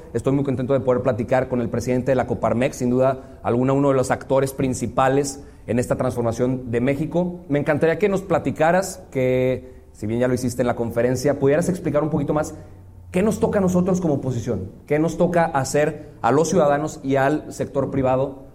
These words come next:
para darle la vuelta a la enchilada, también como lo mencionaste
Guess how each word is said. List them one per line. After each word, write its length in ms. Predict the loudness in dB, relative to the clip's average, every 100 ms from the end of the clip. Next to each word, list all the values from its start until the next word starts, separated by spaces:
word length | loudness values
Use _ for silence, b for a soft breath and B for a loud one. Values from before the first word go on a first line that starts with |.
| -6
para 220 | -2 0
darle 260 | 0 0 0
la 80 |
vuelta 540 | 2 2 0 0 -2 -2
a 80 | -2
la 80 | -2
enchilada, 420 | -2 0 0 0
también 220 | -2 -2
como 140 | -2
lo 80 | -2
mencionaste 720 | -2 -4 -2 -4 -2 -6 -6